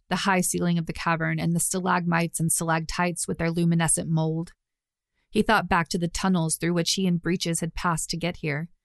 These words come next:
the distance from the bottom of downtown Cenote mine up to the surface. How could he and Breeches possibly escape this place alive?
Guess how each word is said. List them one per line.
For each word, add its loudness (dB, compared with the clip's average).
the 0
distance 2
from 0
the 4
bottom 2
of -2
downtown 0
Cenote 0
mine 0
up -6
to -8
the -2
surface. -4
How 0
could -2
he 2
and 4
Breeches -2
possibly -2
escape -4
this -6
place -4
alive? -4